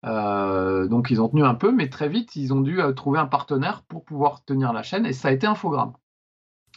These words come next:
Sauf que quand Infogrames est arrivé, nous, ça faisait déjà trois, quatre ans qu'on, qu'on faisait Game One et qu'on avait pris cette habitude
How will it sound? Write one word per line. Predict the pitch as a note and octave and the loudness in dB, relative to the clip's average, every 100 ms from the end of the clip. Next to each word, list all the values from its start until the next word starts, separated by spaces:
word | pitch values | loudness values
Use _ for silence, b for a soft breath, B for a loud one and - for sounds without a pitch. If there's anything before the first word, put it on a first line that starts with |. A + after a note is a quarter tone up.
| _ _ _ - | _ _ _ -14
Sauf | C#3+ | -6
que | D#3 | 0
quand | D#3+ | 6
Infogrames | G3 F#3+ F#3+ F#3 F3 | 6 6 4 4 6
est | |
arrivé, | C#3 C#3+ G#3+ | 2 2 0
nous, | A3+ | 0
ça | G#3 D3 | -2 -2
faisait | C3+ C3 | 0 0
déjà | C#3 | 0
trois, | D3+ E3+ D3+ | -2 -2 -2
quatre | C3+ C3 | -2 -4
ans | G#3 | -6
qu'on, | B3 C#3 A#2 A2 A2+ _ _ _ | -4 -4 -4 -6 -10 _ _ _
qu'on | - A#2 | -8 -8
faisait | A#2 A2+ B2 | -2 2 4
Game | C3 D#3 | 4 4
One | A3+ A3 | 4 2
et | C3+ | -2
qu'on | C3 C3+ C3 B2 A#2+ A#2+ | 0 2 2 0 -4 -4
avait | A#2 C3+ | 0 0
pris | C3 F#3+ | -2 -12
cette | - C3+ | -10 -4
habitude | C3+ C3 C3 A#3 | -2 -2 -4 -6